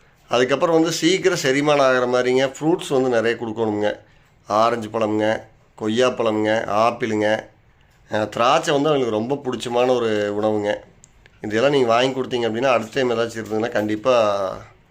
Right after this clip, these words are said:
நல்லா இருக்குங்க. ரொம்ப வருத்தமா இருக்குது நீங்க சொன்னது, எங்களுக்கே கஷ்டமா இருக்குது. அபி, ஏய், கிச் கிச் பண்ணிட்டா, கிச் கிச் பண்ணிட்டா, கிச் கிச் பண்ணிட்டா, கிச் கிச் பண்ணிட்டா.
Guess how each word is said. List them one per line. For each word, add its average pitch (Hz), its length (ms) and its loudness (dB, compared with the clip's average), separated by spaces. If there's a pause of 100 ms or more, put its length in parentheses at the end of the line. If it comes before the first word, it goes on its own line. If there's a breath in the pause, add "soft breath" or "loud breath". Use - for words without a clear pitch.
(240)
நல்லா 113 240 0
இருக்குங்க. 107 400 -4 (560)
ரொம்ப 117 360 2
வருத்தமா 131 280 0
இருக்குது 117 180 -4
நீங்க 110 200 -4
சொன்னது, 107 320 -2
எங்களுக்கே 110 320 -6
கஷ்டமா 104 360 -4
இருக்குது. 101 260 -10 (3750 loud breath)
அபி, 110 220 0 (720)
ஏய், 107 300 -2 (1400)
கிச் 139 180 -6
கிச் 139 220 -10
பண்ணிட்டா, 139 400 -4 (720 soft breath)
கிச் 127 920 -8
கிச் - 240 -14
பண்ணிட்டா, 131 280 -8
கிச் - 220 -16
கிச் - 220 -14
பண்ணிட்டா, 123 260 -10
கிச் 127 220 -18
கிச் - 280 -14
பண்ணிட்டா. - 300 -14